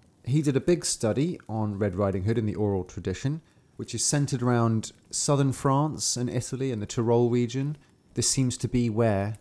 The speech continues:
the, uh, oral folk story is from. Delarue published a version of the folk story that was found and recorded in eighteen eighty-five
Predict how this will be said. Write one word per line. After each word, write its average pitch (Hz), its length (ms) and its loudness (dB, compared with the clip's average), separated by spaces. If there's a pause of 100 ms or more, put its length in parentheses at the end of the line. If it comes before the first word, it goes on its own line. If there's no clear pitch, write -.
the, 104 320 0
uh, 98 160 2
oral 101 300 -2
folk - 280 -4
story 101 320 -2
is 90 120 -6
from. 98 420 -4 (1160)
Delarue 143 420 6
published 143 400 0
a 123 80 -4
version 117 680 0 (360)
of 107 200 -4
the 95 60 -10
folk 98 220 -2
story 101 300 0
that 92 140 -4
was - 140 -6
found 147 360 0
and 123 100 2
recorded 101 520 -2
in 101 240 -4
eighteen 139 400 -4
eighty-five 104 760 -4